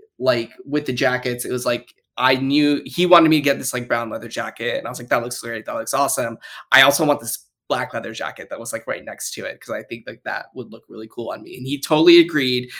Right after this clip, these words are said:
and he was like, "Just so you know, this is gonna put you closer to, like, the higher end of your budget than what we'd initially talked about." And I was like, "Okay, that,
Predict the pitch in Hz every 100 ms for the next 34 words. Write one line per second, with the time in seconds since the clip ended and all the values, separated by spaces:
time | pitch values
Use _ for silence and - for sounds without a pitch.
0 | - 131 127 123 123 120 135 - 143 147
1 | 185 156 127 127 127 135 123 131 127 120
2 | 131 123 117 - 120 117 - 123 113 117
3 | 113 113 110 101 104 107 98 104 101 101
4 | - 123 104 104 104 98 95 - 123 190
5 | 202 - 80 - - - - 123 120 117
6 | 110 107 - 104 131 123 107 123